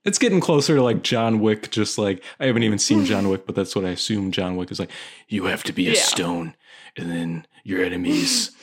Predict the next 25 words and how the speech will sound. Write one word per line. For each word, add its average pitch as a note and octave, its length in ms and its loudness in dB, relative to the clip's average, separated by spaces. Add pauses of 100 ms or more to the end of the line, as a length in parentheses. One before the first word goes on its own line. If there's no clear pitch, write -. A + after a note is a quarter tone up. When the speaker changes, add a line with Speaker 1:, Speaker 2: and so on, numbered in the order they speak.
(300)
Speaker 2:
<laughs> G3 600 -14
Speaker 1:
and F#2 120 -4
then F2 80 -4
they A2 80 -8
fight." - 400 -4 (1040)
Speaker 2:
Yeah, A3 240 -6 (140)
and A3+ 100 -6
it F#3+ 60 -2
looks G3 260 -6
so G3 260 -4
cool. A#3+ 440 0
Speaker 1:
And G#2+ 100 2
it - 20 2
looks G2+ 180 -2
so G2+ 140 0
cool, C3+ 400 2
and G#2+ 160 0
there's G#2 140 0
some G#2 160 0
of F#2 80 -2
that A#2 420 0 (240)
going G2 240 0
on C3 260 0
Speaker 2:
Yeah. B2 60 2
Speaker 1:
here. G2+ 340 0